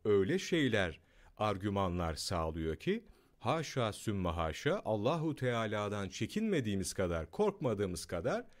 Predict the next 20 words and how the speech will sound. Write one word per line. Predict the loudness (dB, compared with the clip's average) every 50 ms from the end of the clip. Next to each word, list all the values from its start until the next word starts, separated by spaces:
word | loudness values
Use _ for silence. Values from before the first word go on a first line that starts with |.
| -20 -20 -16 -6
yine | 0 2 2 2 4
Allah'ın | 4 2 2 4 2 2 2 2 2
yarattığı | 2 4 4 4 6 4 4 2 -2 -6 -4 -2 0 0 0 -2 -4 -10 -16 -18 -20 -20 -18 -4 -2
ve | -2 -2 0
daha | 0 0 0 0 -2 -2
üstün | -2 -4 -4 -6 -6 -10 -2 0 2 2 2 0 -2 0
olduğum | 2 4 4 4 4 2 2 2 2 2 2 2 0 0
bir | -2 -2 0
varlığa | 0 2 2 2 2 2 2 4 4 2 2
karşı | 2 0 0 0 0 -2 -2 -2
bir | -2 -2
korku | -2 2 2 2 2 2 0 -2
içerisindeyim. | -2 -2 0 2 2 2 2 0 0 -2 -2 -2 -2 -4 -4 -6 -8 -12 -14 -20 -20 -20 -20 -18 -4 0
"Acaba | 0 2 4 4 4 4 4 2 2 2 0 0
başıma | 0 0 0 -2 -2 0 0 0 0
bir | -2
şey | -2 -2 -2 -2 0
gelir | 0 0 2 2 2 0
mi?" | 0 -2 -6 -6
diye. | -6 -8 -8 -8 -12